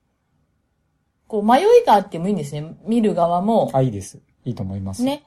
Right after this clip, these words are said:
Speaker 2: はい。
Speaker 1: だから、殺人犯、
Speaker 2: はい。
Speaker 1: 裏社会、
Speaker 2: はい。
Speaker 1: 出てきた人、
Speaker 2: はい。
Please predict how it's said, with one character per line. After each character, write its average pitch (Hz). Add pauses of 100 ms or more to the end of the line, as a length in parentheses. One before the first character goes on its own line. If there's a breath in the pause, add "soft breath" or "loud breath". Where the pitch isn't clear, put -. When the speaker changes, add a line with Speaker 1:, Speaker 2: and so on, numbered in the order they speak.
Speaker 2:
は 190
い。 - (160)
Speaker 1:
だ 214
か 196
ら、 170 (180)
殺 220
人 247
犯、 190
Speaker 2:
は 113
い。 92 (180)
Speaker 1:
裏 208
社 226
会、 160
Speaker 2:
は 113
い。 -
Speaker 1:
出 220
て -
き 233
た 202
人、 170
Speaker 2:
は 156
い。 -